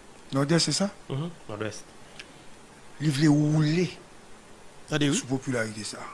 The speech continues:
Speaker 1: Pour créer une autre image politique. Comme l'opposition, pas de Beauplan lui-même comme premier ministre, parce que tu as rejeté Beauplan, Beauplan, tant que Jovenel mourir,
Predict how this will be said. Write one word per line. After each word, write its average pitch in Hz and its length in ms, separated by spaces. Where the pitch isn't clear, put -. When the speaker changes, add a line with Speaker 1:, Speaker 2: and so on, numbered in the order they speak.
Speaker 1:
Pour 175 220
créer 175 480
une 156 200
autre 156 120
image 143 400
politique. - 460
Comme 294 260
l'opposition, 269 480
pas 220 140
de 190 440
Beauplan 214 300
lui-même 208 260
comme 196 180
premier 196 220
ministre, 269 400
parce 190 140
que 208 60
tu 202 100
as 202 40
rejeté 220 320
Beauplan, 214 340
Beauplan, 180 220
tant 196 120
que 175 60
Jovenel 175 300
mourir, 202 320